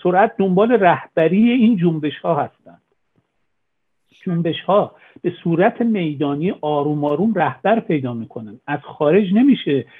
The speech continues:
جنبش‌ها رو رهبری کرد. یعنی جنبش کاری، الان ما یه سری نیروهای شاخصی در هر حوزه داریم. تو حوزهٔ کارگری اسماعیل بخشی و شهابی و نجاتی و، و دیگران، معلما همینطور، آقای بهشتی و عبدی و، و دیگران،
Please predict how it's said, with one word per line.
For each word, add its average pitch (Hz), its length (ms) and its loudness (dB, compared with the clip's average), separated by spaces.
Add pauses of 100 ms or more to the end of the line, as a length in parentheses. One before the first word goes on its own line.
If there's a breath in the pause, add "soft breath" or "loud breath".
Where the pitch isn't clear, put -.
(160 soft breath)
جنبش‌ها 143 520 -2
رو 139 140 2
رهبری 120 720 -6
کرد. 104 180 -18 (360 soft breath)
یعنی 214 180 2
جنبش 202 380 2
کاری، 180 380 0
الان 196 220 4
ما 226 240 4 (240 soft breath)
یه 226 120 -2 (100)
سری 233 260 2
نیروهای 180 640 4 (200)
شاخصی 196 540 -2
در 160 180 6
هر 180 220 4
حوزه 165 360 2
داریم. 151 400 2 (120)
تو 175 100 -4
حوزهٔ 170 260 0
کارگری 151 540 -2
اسماعیل 147 460 -6
بخشی 135 380 -8
و 160 280 -4
شهابی 127 600 -6
و 160 200 2 (280 loud breath)
نجاتی 139 520 0
و، 196 140 8
و 208 100 8
دیگران، 127 500 -2
معلما 165 560 2
همینطور، 190 540 0 (880)
آقای 143 160 -4
بهشتی 151 520 -2
و 165 100 2
عبدی 156 520 -4
و، 156 200 0
و 226 100 2
دیگران، 135 500 -2